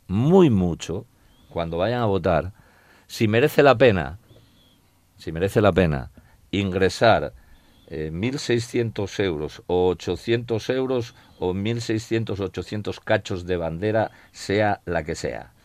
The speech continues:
Si sería mucho más importante empezar a creer y confiar en lo que debe ser, cómo se deben de hacer las cosas, cómo se debe integrar en la política nacional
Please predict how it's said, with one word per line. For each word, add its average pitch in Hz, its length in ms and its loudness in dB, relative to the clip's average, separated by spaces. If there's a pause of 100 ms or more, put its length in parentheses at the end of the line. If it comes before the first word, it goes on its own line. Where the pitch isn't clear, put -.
(680)
Si - 180 -8
sería 113 240 4
mucho 131 300 4
más 117 160 4
importante 113 500 0
empezar 101 400 0
a 104 80 2
creer 101 320 0
y 92 60 -4
confiar 90 840 6 (500)
en 90 220 0
lo 87 140 2
que 82 220 0
debe 113 420 4
ser, 85 420 4 (460)
cómo 127 260 6
se 110 160 4
deben 113 240 6
de 95 140 4
hacer 98 220 -2
las 90 280 -4
cosas, - 420 -6 (220)
cómo 135 240 2
se 123 160 4
debe 120 200 6
integrar 101 840 6
en 87 200 4
la 80 140 2
política 107 560 0
nacional 85 600 -2